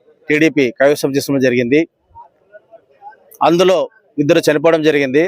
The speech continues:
ఆరే కళ్యాణ్ ఆమె రాజీనామా చేయడం జరిగింది. ఇప్పుడు ఉన్న ఇరవై మూడు మందిలో దాదాపుగా మాకు ఇరవై మంది వరకు బలం ఉంది. అందరూ కూడా వచ్చి ప్రత్యక్షంగా మన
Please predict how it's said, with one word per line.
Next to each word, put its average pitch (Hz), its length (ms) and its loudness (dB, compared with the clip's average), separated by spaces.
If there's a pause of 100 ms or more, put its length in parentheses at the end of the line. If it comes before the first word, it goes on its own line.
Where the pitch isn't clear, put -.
(160)
ఆరే 143 200 2
కళ్యాణ్ 151 280 2
ఆమె 143 180 0
రాజీనామా 135 340 0
చేయడం 127 240 0
జరిగింది. 117 320 -2 (520)
ఇప్పుడు 143 260 0
ఉన్న 170 160 2 (720)
ఇరవై 156 220 4
మూడు 156 200 0
మందిలో 156 280 2 (160)
దాదాపుగా 160 460 0
మాకు 160 220 0 (1000)
ఇరవై 170 240 2
మంది 170 200 0
వరకు 170 260 0 (680)
బలం 156 260 2
ఉంది. 151 200 0 (760)
అందరూ 170 220 2 (100)
కూడా 160 160 0 (200)
వచ్చి 165 280 0 (440)
ప్రత్యక్షంగా 165 640 0 (1300)
మన 160 160 0